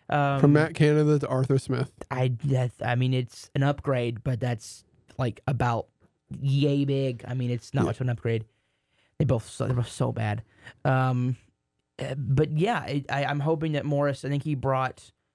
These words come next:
Speaker 1: the Rams quarterback coach or their passing game coordinator to be his O C. You know,
Speaker 2: Yeah.
Speaker 1: so he brought someone from that McVay staff to be his O C, which I think is a, you know, good idea. I, if I'm the Falcons,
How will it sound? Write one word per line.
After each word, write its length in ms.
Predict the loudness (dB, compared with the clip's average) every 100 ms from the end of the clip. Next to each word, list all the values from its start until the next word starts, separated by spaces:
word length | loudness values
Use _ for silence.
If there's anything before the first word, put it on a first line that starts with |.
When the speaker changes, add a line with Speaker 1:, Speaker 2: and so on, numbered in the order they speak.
| _ _ _ -8
Speaker 1:
the 240 | 0 2
Rams 540 | 2 2 2 -2 -4 -8
quarterback 540 | -2 -2 0 -2 -4
coach 380 | -2 0 0 -2
or 80 | -4
their 140 | -4
passing 440 | -4 -2 -2 -2 -2
game 160 | -2
coordinator 480 | -2 -2 0 0 -2
to 60 | -2
be 100 | -2
his 140 | 0
O 100 | -2
C. 380 | -2 -6 -6 -6 _ _ _ -10 -8 -2
You 120 | 4
know, 60 | 6
Speaker 2:
Yeah. 160 | 6 2 _
Speaker 1:
so 220 | -6 -4 -2
he 80 | 0 0 0
brought 280 | -2 -4
someone 260 | -2 -2 0
from 200 | -2 0
that 160 | -2 -2
McVay 480 | -6 -4 -2 -4
staff 500 | -6 -12 -12 -16 -18 _ -4
to 100 | 0
be 200 | 2 2
his 160 | 2 0
O 100 | -2
C, 320 | -2 -4 -4
which 160 | -4 -4
I 20 |
think 240 | -2 -2
is 100 | -2
a, 60 | -4 -8 _ -4
you 80 | -2
know, 180 | -2 -4
good 140 | -8 -2
idea. 440 | -2 0 -2 -2 -6 _ _ -20 _ _ _ _ 2
I, 260 | 2 2
if 160 | 0 0
I'm 220 | 0 0
the 80 | -2
Falcons, 800 | 0 -2 0 -4 -6 -8 -14